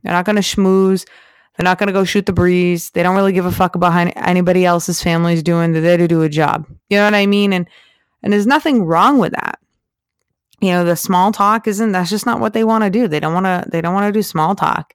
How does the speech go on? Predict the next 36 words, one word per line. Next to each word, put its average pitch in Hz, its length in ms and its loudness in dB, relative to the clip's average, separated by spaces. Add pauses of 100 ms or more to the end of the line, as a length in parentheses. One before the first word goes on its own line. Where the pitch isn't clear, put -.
(100)
And, 160 340 -2 (760)
um, 160 260 -2
but 170 160 -4
then 185 140 -2
there's 180 240 -2
other 196 200 0
people 226 420 -2
who, 190 680 0
you 247 80 -2
know, 214 220 -2 (120)
don't, 233 320 0
they, 254 220 -2 (140)
they 247 180 0
like 330 320 0
it. 208 100 0
They 185 160 0
like 311 200 0
shooting 247 240 -4
the 185 60 -2
shit. 165 200 -6
They 180 120 0
like 233 180 0
to 240 100 -2
get 220 160 0
to 220 80 -2
know, 196 320 2 (560)
you 214 140 2
know, 202 100 0
everyone, 190 1040 0 (240)
you 202 100 0
know, 180 180 2
around 175 360 2
them, 170 200 0
and 160 100 -2
they 165 100 -2
want, 175 440 -4